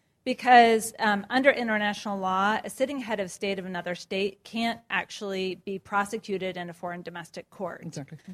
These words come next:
Speaker 1: So even if they got their hands on Putin, they couldn't prosecute him
Speaker 2: Right.
Speaker 1: in Ukrainian courts. Um, only an international court can do that. Um, in-, international courts don't have to observe head of state immunity.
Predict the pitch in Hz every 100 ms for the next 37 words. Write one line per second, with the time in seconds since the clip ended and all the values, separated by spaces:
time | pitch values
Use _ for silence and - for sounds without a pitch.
0 | - - 240 214 208 202 190 _ _ _
1 | _ - 294 330 285 247 254 240 277 233
2 | 220 - 214 226 262 214 208 208 208 269
3 | 233 214 214 320 247 - 220 214 - 220
4 | - 180 190 190 180 180 185 165 160 _
5 | 233 226 220 214 202 202 214 208 214 196
6 | 185 180 - 202 - _ - - - 208
7 | 190 - 247 277 262 226 202 202 202 196
8 | - 196 - 220 - 220 175 220 196 180
9 | 180 185 - - 196 185 185 _ 226 220
10 | - 220 214 214 202 202 - 240 233 -
11 | 208 196 196 202 175 196 190 185 180 -
12 | 185 185 208 220 202 180 180